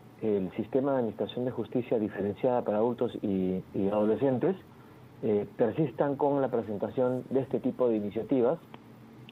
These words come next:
lo cual generaría, eh, gastos en el desarrollo normativo en, con esta propuesta, a sabiendas de que va en contra de todo el sistema internacional de protección de los derechos humanos.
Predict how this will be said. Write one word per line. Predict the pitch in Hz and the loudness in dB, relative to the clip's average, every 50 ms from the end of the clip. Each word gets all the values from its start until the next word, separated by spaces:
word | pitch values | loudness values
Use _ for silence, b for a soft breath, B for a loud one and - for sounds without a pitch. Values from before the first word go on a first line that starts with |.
| - - - | -12 -4 0
lo | 123 117 104 | 0 2 2
cual | - - 139 139 139 143 139 B B B B B B B - - | 2 2 4 4 4 2 0 B B B B B B B -8 -4
generaría, | - 131 110 107 104 107 113 127 135 131 123 120 127 131 B B B B - - - - | -2 0 2 2 4 4 4 4 4 4 2 2 0 -2 B B B B -20 -20 -10 -4
eh, | 120 107 104 101 98 98 98 95 95 95 95 92 90 90 87 87 - - - - - - - - - - - - - | 0 0 2 2 2 2 2 2 2 0 0 0 -2 -4 -6 -8 -12 -16 -20 -20 -20 -20 -20 -20 -20 -20 -20 -8 -4
gastos | 135 123 165 185 170 - - 151 127 - | 0 2 2 2 0 0 -2 -2 -2 0
en | 123 107 | -2 -2
el | 107 104 | 0 0
desarrollo | 107 - - 113 104 135 139 143 135 | -2 0 0 0 2 2 4 4 2
normativo | 123 117 113 120 117 113 147 131 117 113 127 143 - - - | 2 0 0 0 0 0 0 0 2 0 0 -2 -6 -8 -8
en, | 113 107 101 - | -6 -6 -6 -4
con | - - 107 123 | -2 -2 -2 -2
esta | 120 - 143 | -2 -2 -2
propuesta, | - 139 123 139 139 127 - - 135 143 160 - - - - - - - - - | -2 -2 0 0 0 -2 0 -2 -4 -4 -4 -8 -16 -20 -20 -20 -20 -20 -10 -6
a | - 107 - | -4 -4 -2
sabiendas | - 135 127 135 180 190 170 147 147 139 | 0 2 4 4 4 4 4 2 0 2
de | 131 147 139 | 0 0 0
que | 143 - 160 196 - - - - - - - - - | 0 0 -2 -2 -2 -6 -12 -20 -20 -20 -20 -8 -4
va | 117 120 170 180 165 | 0 0 2 2 2
en | 147 135 120 | 2 0 0
contra | - 156 160 151 139 135 | 0 0 0 0 0 2
de | 127 120 110 | 2 2 2
todo | - 147 147 | 2 0 0
el | 143 139 - | 0 0 -4
sistema | - - - - 139 123 127 | -8 -10 -6 -4 -2 0 0
internacional | 127 117 104 - 110 104 104 98 - - 107 113 113 | -2 -2 -2 -2 -2 -2 -4 -6 -4 -2 -2 0 0
de | 123 120 | 0 0
protección | - 104 101 - 101 - - 107 107 | 0 -2 -4 -4 -4 -4 -2 0 0
de | 110 | 0
los | 101 98 - | 0 0 0
derechos | 101 92 87 - 107 - | -2 -2 -2 -4 -4 -4
humanos. | 101 92 85 82 - | -2 -2 -4 -4 -8